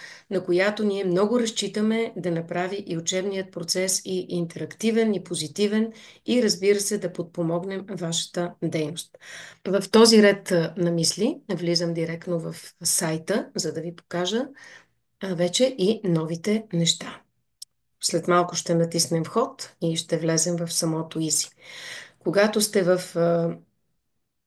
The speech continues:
страницата на Изи. Тук ще може да прочетете допълнителна информация, но нещо абсолютно ново, което се разбрахме да ви покажем, е, че можете да тествате безплатно за тридесет дни.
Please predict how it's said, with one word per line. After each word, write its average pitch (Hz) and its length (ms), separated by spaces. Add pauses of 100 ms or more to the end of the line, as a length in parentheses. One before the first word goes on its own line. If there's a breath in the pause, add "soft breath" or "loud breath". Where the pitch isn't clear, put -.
(220)
страницата 180 800
на 170 320 (140)
Изи. 175 560 (420)
Тук 175 220
ще - 200
може 156 280
да 165 140
прочетете - 640
допълнителна 185 760
информация, 175 920
но 180 140
нещо 175 520 (220 loud breath)
абсолютно 165 560
ново, 165 540 (380)
което 170 440 (240 loud breath)
се 190 180
разбрахме 160 500
да 156 100
ви 156 160
покажем, 170 540 (100)
е, 170 120
че 175 120
можете 165 360
да 165 220
тествате 165 480
безплатно - 640
за 196 200
тридесет 214 440
дни. 254 300